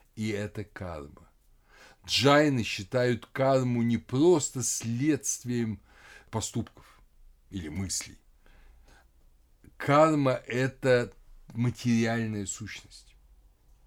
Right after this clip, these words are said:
Вот понимаете, и правильными, и неправильными поступками – волевыми своими устремлениями человек творит материю.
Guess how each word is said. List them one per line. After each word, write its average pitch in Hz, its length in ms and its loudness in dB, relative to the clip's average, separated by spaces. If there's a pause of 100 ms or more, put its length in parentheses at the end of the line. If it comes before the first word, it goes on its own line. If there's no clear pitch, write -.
(680)
Вот 101 160 -8
понимаете, 131 540 2
и 117 60 4
правильными, 123 800 4
и 110 40 -2
неправильными 110 840 -2
поступками – 95 920 -10 (560)
волевыми 127 720 2
своими 104 560 -2
устремлениями 98 1080 -4 (460)
человек 127 600 4
творит 139 960 2 (1080)
материю. 110 760 0